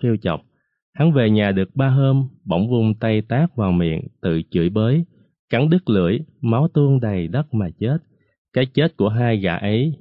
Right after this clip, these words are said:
chỉ là hoa báo, quả báo là trong địa ngục. Có ông già nọ ở Giang Tây, từng ngủ lại nhà vợ, gian dâm với họ hàng bà ta, lén sanh được một đứa con, bèn chôn đi. Về sau,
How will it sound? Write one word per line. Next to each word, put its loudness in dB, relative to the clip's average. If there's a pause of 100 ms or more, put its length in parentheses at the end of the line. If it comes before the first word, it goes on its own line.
chỉ 0
là 0 (100)
hoa -2
báo, 0 (380)
quả 0
báo 2
là 0 (140)
trong 0
địa 0
ngục. 0 (960)
Có 0
ông 2
già 0
nọ 0
ở -4 (120)
Giang 0
Tây, -2 (280)
từng 2
ngủ 2
lại 0
nhà 0
vợ, -4 (240)
gian 0
dâm 0
với 0
họ -2
hàng -2
bà -6
ta, -6 (440)
lén 2
sanh 0
được -4
một -2
đứa -2 (100)
con, -2
bèn -2
chôn 0
đi. -2 (340)
Về 0
sau, 0